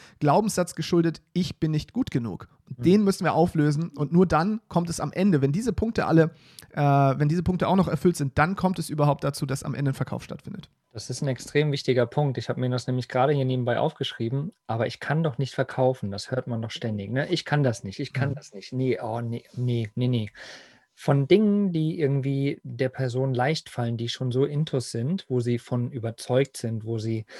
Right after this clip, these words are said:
Speaker 2: äh, das Selbstbewusstsein haben, da geht das immer einfach, ne?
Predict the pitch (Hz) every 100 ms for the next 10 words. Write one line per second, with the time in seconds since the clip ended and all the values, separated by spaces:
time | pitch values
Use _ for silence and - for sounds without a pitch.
0 | - - - _ 117 110 107 113 110 147
1 | 175 - 117 117 - 120 113 117 202 233
2 | _ - 147 196 180 180 156 139 123 -
3 | 101 - 135 233